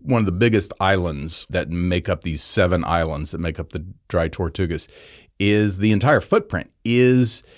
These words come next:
a Civil War era, uh, fort,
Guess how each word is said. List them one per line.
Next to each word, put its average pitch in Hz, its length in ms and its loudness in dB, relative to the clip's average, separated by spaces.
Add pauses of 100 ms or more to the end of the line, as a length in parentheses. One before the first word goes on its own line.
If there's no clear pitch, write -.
(260)
a 95 300 0
Civil 139 440 0
War 107 360 0
era, 98 720 0 (840)
uh, 85 180 -2
fort, - 560 -2